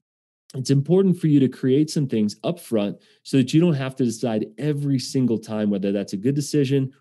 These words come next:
whether that's a best decision that you're gonna say yes to. Developing filters up front. Go back and listen to that Axiom number nine podcast for more info on that. Axiom number ten, show your work, and most times,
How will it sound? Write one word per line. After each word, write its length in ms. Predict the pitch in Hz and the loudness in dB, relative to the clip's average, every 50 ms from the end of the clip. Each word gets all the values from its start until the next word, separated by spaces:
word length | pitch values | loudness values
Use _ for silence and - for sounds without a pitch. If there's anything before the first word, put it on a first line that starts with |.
| _ _ _ | _ _ _
whether 320 | - 107 113 113 113 110 | -4 -2 0 0 2 2
that's 200 | 104 104 101 - | 0 0 -2 -4
a 80 | 107 101 | -6 -6
best 480 | 92 87 113 107 104 104 - - - 95 | -4 -4 -4 -4 -4 -6 -10 -16 -18 -10
decision 540 | 104 98 87 - - 95 85 92 90 85 - _ _ _ _ _ - | -10 -10 -8 -6 -6 -6 -4 -4 -6 -6 -8 _ _ _ _ _ -2
that 160 | 104 98 - | -2 0 2
you're 120 | 107 104 | 0 0
gonna 160 | 92 104 95 90 | 2 0 -2 -2
say 200 | - - 98 90 | -2 -2 0 0
yes 300 | 92 85 80 87 - - | 0 -2 -4 -6 -8 -8
to. 160 | - 65 - - - - | -10 -12 -12 -12 -12 -10
Developing 760 | - 90 - - 127 139 151 147 151 160 151 147 147 143 - _ _ _ _ _ | -10 -6 -2 0 2 2 2 2 2 2 2 2 2 0 -4 _ _ _ _ _
filters 600 | _ - 120 110 104 104 - 110 104 98 95 - - | _ 0 2 4 4 2 2 2 0 0 0 -2 -4
up 180 | - 95 90 | -6 -6 -6
front. 300 | - - 98 90 87 98 | -4 -4 -4 -4 -2 -2
Go 80 | - 117 | 0 0
back 180 | 120 127 113 107 | 0 0 0 -2
and 160 | 104 101 101 | 0 2 2
listen 500 | 104 107 107 - - 113 107 104 107 - - _ _ _ - | 4 2 2 2 0 0 0 0 -2 -6 -14 _ _ _ -4
to 120 | - 110 | 0 0
that 200 | 101 98 85 - - | 0 0 -2 -4 -6
Axiom 400 | 92 101 107 - - 117 110 110 | -8 -8 -8 -2 0 4 4 6
number 200 | 107 101 101 98 | 6 4 4 2
nine 240 | 98 95 92 90 87 | 2 2 0 0 -2
podcast 640 | - - 107 101 95 90 - 101 95 87 82 - | -4 -6 -4 -4 -4 -4 -4 -4 -4 -4 -4 -4
for 80 | - 95 | -4 -2
more 240 | 90 90 87 85 | -2 0 0 -2
info 400 | 85 82 80 - 87 80 76 - - _ _ _ _ _ _ _ | -2 -4 -6 -6 -6 -6 -6 -8 -12 _ _ _ _ _ _ _
on 180 | - 90 92 87 | -4 -2 -2 -2
that. 240 | 82 76 71 - _ _ _ - | -4 -4 -8 -14 _ _ _ -8
Axiom 380 | - 143 143 - - 180 175 165 | -6 -6 -2 2 4 6 6 6
number 220 | 160 160 151 139 | 6 4 4 2
ten, 320 | 147 - 123 120 - - - _ _ _ _ _ _ _ _ _ _ _ _ _ _ | 2 0 0 0 -2 -2 -8 _ _ _ _ _ _ _ _ _ _ _ _ _ _
show 260 | - - - 151 160 | -6 0 4 4 6
your 160 | 175 170 156 | 6 6 6
work, 360 | 135 127 120 98 - - - - _ _ _ _ _ _ - | 6 6 4 2 0 -2 -8 -20 _ _ _ _ _ _ -8
and 160 | 98 95 95 | -4 -2 0
most 320 | 98 110 131 143 139 - - | 2 2 2 2 0 -2 -4
times, 440 | 151 143 143 151 156 151 - - | -4 -2 -2 -2 -4 -4 -8 -14